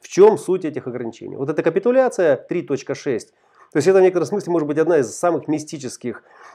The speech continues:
э, линий, да, сакральная линия, такая мутационная линия, и она инициирующая, потому что она находится, э, третьи ворота, они находятся в четверти инициации, мы туда скоро придем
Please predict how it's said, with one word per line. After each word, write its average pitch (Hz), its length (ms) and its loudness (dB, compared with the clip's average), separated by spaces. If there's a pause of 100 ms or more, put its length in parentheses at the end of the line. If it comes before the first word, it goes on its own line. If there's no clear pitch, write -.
(160)
э, 135 240 2
линий, 170 460 2
да, 143 140 -2
сакральная 147 720 4
линия, 117 260 -4
такая - 280 -8
мутационная 143 680 0
линия, 107 280 -2
и 127 120 -4
она 165 280 4
инициирующая, 185 960 0
потому 120 120 -8
что 123 120 -6
она 127 100 0
находится, 131 580 -2 (520)
э, 127 300 0
третьи 143 340 2
ворота, 131 340 -2
они 113 120 0
находятся 120 400 -2
в - 40 -20
четверти 131 540 -4
инициации, 135 640 2
мы 120 120 -4
туда 123 140 -4
скоро 120 240 -4
придем 127 460 -2